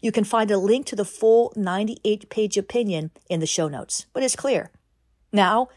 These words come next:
people are taking this so seriously, of course, the White House is scrambling to find ways to protect abortion, according to the Washington Post. President Biden said he would be ready when any ruling is issued. Many other are chattering.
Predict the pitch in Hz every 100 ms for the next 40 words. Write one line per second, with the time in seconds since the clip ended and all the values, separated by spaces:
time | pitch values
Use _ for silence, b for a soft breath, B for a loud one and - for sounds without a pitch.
0 | b b b - 262 202 185 208 190 175
1 | - 170 - 254 240 190 - 269 220 -
2 | B B 226 214 214 302 294 202 196 202
3 | - - - 226 285 226 190 180 202 -
4 | 220 247 269 - 202 196 202 - - 202
5 | 175 160 180 202 196 - 139 - - 175
6 | - 160 156 160 156 147 - 165 160 160
7 | 104 - - _ _ B B B - 262
8 | 226 208 202 214 226 208 226 202 226 208
9 | 190 214 196 214 262 190 151 _ _ _
10 | _ _ - 185 190 247 220 160 156 _
11 | _ 190 220 190 160 151 170 - 135 175
12 | 220 226 208 175 - - 202 202 208 202